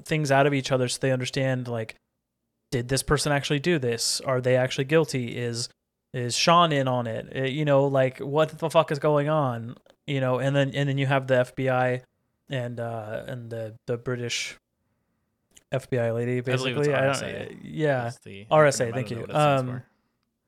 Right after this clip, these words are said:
Speaker 1: they, yeah, you know, they're just kind of, like, watching everything happen 'cause they're trying to find the kid, right? So they're hoping that following these people and, uh, and, and kinda trying to see how they're connected to each other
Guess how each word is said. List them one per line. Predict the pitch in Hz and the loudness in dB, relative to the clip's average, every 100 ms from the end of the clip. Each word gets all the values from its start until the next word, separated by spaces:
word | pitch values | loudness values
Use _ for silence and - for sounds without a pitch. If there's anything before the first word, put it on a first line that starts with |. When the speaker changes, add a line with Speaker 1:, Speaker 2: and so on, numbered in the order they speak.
| _ _ _ 143 | _ _ _ 2
Speaker 1:
they, | 151 143 139 | 4 4 2
yeah, | 127 170 165 120 139 | 0 6 6 6 0
you | 147 | 0
know, | 139 139 | 2 2
they're | 139 147 | 2 2
just | 147 - | 0 -2
kind | 165 156 | 0 2
of, | |
like, | 147 127 | 2 2
watching | 127 131 131 139 | 2 2 2 0
everything | 135 131 131 120 | 0 0 -4 -2
happen | 123 117 110 123 - | -4 -4 -8 -12 -2
'cause | 143 135 | 0 2
they're | 139 | 4
trying | 165 143 | 4 2
to | |
find | - 147 135 | 4 2 2
the | 127 | 2
kid, | 214 156 - - | 4 4 0 0
right? | 143 135 | 2 2
So | - 143 | 2 2
they're | 135 | 2
hoping | 147 147 135 | 2 -2 -4
that | 131 123 - _ _ _ | -2 -4 -6 _ _ _
following | 151 156 156 143 | 8 8 8 2
these | 135 127 | -2 -4
people | - 151 131 120 120 _ _ _ _ - | -4 -4 0 0 -2 _ _ _ _ -4
and, | 127 123 120 117 117 - _ - | 0 0 -2 -6 -12 -16 _ -8
uh, | 123 113 120 | -4 -4 -4
and, | 123 117 117 | -6 -8 -10
and | 120 123 | -10 -6
kinda | 143 131 | -4 -4
trying | 123 135 120 | -2 -2 -2
to | |
see | 110 143 127 | -4 -4 0
how | 127 | 0
they're | 123 117 | 0 -4
connected | - 139 139 131 | -10 -10 -10 -6
to | 156 | -6
each | 160 | -2
other | 175 180 196 | -2 0 -2